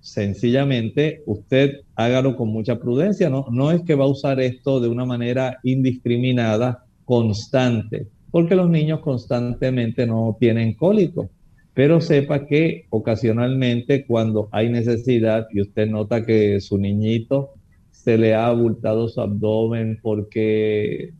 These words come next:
por alguna razón, digamos, usted, a veces ocurre con las madres, eh, consumen mucho ajo, mucha cebolla, mucho repollo, la madre, y en la leche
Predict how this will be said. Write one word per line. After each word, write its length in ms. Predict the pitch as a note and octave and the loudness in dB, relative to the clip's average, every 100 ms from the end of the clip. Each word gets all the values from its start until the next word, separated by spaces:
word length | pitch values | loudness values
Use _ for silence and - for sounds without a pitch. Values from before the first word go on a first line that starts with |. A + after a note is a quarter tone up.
| - - | -20 -4
por 160 | D3 D#3 | 0 2
alguna 360 | D#3+ F3+ G#3 | 2 2 0
razón, 460 | G3+ F#3+ E3+ G3 F#3+ | 0 -2 -2 -4 -2
digamos, 600 | E3+ E3 F3+ F#3 E3+ _ | -2 -2 -2 -6 -6 _
usted, 580 | C3+ C3 - D3 E3 E3 A#2+ | -6 -6 -2 0 0 -2 -4
a 80 | |
veces 260 | A#2 B2 C#3+ | -2 2 2
ocurre 460 | C3+ B2 B2+ C3 B2+ | 2 2 0 0 0
con 140 | B2+ | -2
las 120 | C3 | -2
madres, 420 | C3+ A2 A2 C#3+ - _ _ _ _ _ | -2 -2 -2 -4 -6 _ _ _ _ _
eh, 380 | A#2+ B2+ B2 A#2+ | 2 4 6 4
consumen 640 | B2+ B2+ A2 D3 C#3+ D#3 C#3+ | 4 2 4 4 4 2 0
mucho 440 | C3 C3+ - A#2+ A#2+ | 0 0 0 -2 -2
ajo, 480 | B2 B2 C3 C#3 A2+ | -2 -2 -4 -6 -6
mucha 260 | A#2 C3 A#2 | -6 -4 -4
cebolla, 580 | C3 A#2 A#2 A#2+ B2 A#2 | -4 -2 -2 0 -2 -4
mucho 340 | A2+ A2+ B2+ | -6 -4 -2
repollo, 580 | A#2+ G#2+ - B2 A2+ G#2 | -2 -2 0 0 0 0
la 220 | G#2 G#2 | 0 0
madre, 600 | G#2 B2+ C3 A2 G2 - _ _ _ _ | 0 0 0 0 -2 -8 _ _ _ _
y 460 | - D3 E3+ F3+ - | 2 4 6 4 2
en 320 | C3 C#3 D#3 | -2 0 0
la 80 | D#3 | 0
leche 640 | D#3 C#3+ C3+ - E3 E3 | 0 2 0 -2 -4 -4